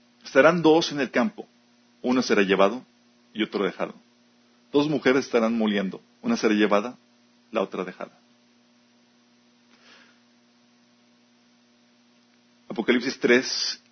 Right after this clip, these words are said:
diez dice: "Por cuanto has guardado la palabra de mi paciencia, yo también te guardaré de la hora de prueba que ha de venir sobre el mundo entero, para probar a los que moran sobre la tierra". ¿Sí me explico lo que está sucediendo? Está diciendo Jesús: "Antes de que venga la hora de prueba, antes de que vengan mis juicios,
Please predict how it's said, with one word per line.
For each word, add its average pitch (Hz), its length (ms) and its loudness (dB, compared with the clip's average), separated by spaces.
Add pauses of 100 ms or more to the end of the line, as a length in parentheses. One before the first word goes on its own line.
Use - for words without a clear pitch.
(160)
diez 110 220 2
dice: 107 340 -4 (320)
"Por 120 120 -6
cuanto 143 380 4
has 208 140 2
guardado 185 420 4
la 160 140 -2
palabra 127 380 4
de 139 60 -2
mi 127 100 -4
paciencia, 107 680 -8
yo 120 140 -4
también 131 540 -2
te 131 80 -2
guardaré 98 400 0
de 101 100 -2
la 98 120 2
hora 117 180 4
de 147 60 -4
prueba 107 340 -6
que 113 80 -4
ha 101 60 -2
de 107 80 0
venir 107 260 -4
sobre 98 260 -6
el 92 60 -6
mundo 110 300 -4
entero, 117 360 -10 (120)
para 95 140 -8
probar 101 260 -2
a 107 40 0
los 110 120 -10
que 101 100 -12
moran 95 300 -10
sobre 95 220 -16
la 87 60 -18
tierra". - 240 -20 (1300)
¿Sí - 160 -8
me 233 60 2
explico - 360 -4
lo 160 60 0
que - 60 -8
está 139 120 -4
sucediendo? 123 300 -6
Está 160 160 -4
diciendo 156 240 0
Jesús: 131 320 -8
"Antes 190 340 -2
de 190 180 0
que 143 100 -4
venga 139 220 0
la 156 100 2
hora 160 160 0
de - 60 -8
prueba, 113 420 2
antes 160 260 -2
de 156 60 -8
que 135 140 0
vengan 147 260 -2
mis 131 160 -6
juicios, 147 500 -6